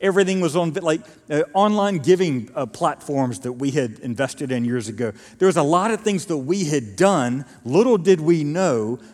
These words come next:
a pandemic was gonna hit and we would be set up for it. We had no idea.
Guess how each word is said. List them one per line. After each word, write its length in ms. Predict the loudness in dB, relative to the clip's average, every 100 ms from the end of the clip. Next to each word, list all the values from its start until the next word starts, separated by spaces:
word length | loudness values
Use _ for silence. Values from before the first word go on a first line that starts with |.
| -12
a 80 |
pandemic 580 | -6 -4 0 2 2 2
was 140 | -2 -4
gonna 220 | -4 -2
hit 320 | -2 -4 -4 -16 -20 -10
and 220 | -8 -6
we 140 | -4
would 180 | -6 -8
be 120 | -10
set 340 | -12 -12 -12 -12
up 200 | -14 -16
for 280 | -20 -18 -18
it. 80 | _ -6
We 120 | -4
had 160 | -2
no 180 | -2 -2
idea. 500 | -2 -4 -6 -6 -6